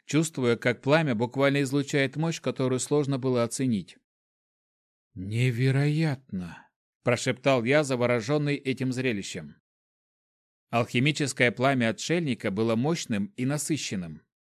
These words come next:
Интересно, сколько лет нужно практиковаться, чтобы достичь такого уровня? Через несколько мгновений цветок превратился в сияющую золотую жидкость, которая плавала в воздухе, словно расплавленное золото,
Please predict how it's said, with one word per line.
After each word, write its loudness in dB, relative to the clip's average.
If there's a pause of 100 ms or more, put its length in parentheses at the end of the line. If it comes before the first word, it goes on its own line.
(460)
Интересно, -2 (220)
сколько 0
лет 0
нужно -2
практиковаться, -2
чтобы -2
достичь -2
такого -2
уровня? -2 (680)
Через 4
несколько 0
мгновений 2
цветок 0
превратился 0
в -4
сияющую 0
золотую 0
жидкость, -4
которая 0
плавала 2
в -6
воздухе, -2
словно 0
расплавленное 0
золото, -2